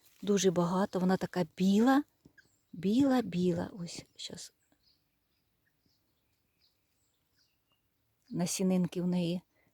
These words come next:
темно-червоні, а сама вона біла-біла, і тоді злегка у неї такий іде рожевий бочок, як наче перламутровий.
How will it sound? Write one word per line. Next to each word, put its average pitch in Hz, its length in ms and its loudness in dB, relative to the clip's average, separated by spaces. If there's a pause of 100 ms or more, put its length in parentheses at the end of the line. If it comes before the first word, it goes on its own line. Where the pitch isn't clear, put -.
(140)
темно-червоні, 214 920 2 (960)
а 160 60 -16
сама 214 280 0
вона 190 240 0
біла-біла, 202 800 2
і 220 140 0
тоді 254 420 0 (380)
злегка 208 560 0
у 185 100 -2
неї 226 420 2 (540)
такий 220 340 -4
іде 196 540 -4 (120)
рожевий 185 640 -2 (360)
бочок, 180 520 -6
як 170 160 -8
наче 196 260 -4
перламутровий. 180 920 -4